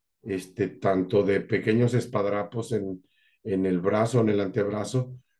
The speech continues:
como de, de, mm, em, guantes de piedra o, este, de otros, eh, materiales. Eh, ahora hemos estado revisando figurillas del clásico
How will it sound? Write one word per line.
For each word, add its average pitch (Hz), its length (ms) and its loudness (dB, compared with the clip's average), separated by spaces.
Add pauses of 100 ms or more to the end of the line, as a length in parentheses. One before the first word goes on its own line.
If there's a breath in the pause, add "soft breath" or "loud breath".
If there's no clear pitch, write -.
(140)
como 120 380 4
de, 113 300 0
de, 95 580 2
mm, 87 420 -2 (460)
em, 90 640 -8 (840)
guantes 104 580 0
de 101 120 0
piedra 110 520 0 (380 soft breath)
o, 117 400 2
este, 92 540 -4
de 92 140 0
otros, 98 640 -2 (300)
eh, 92 180 -2
materiales. 98 880 0 (520)
Eh, 90 360 -2
ahora 98 280 2
hemos 104 240 0
estado 101 360 0
revisando 98 840 -4 (180 soft breath)
figurillas 101 580 2
del 95 160 2
clásico 117 800 0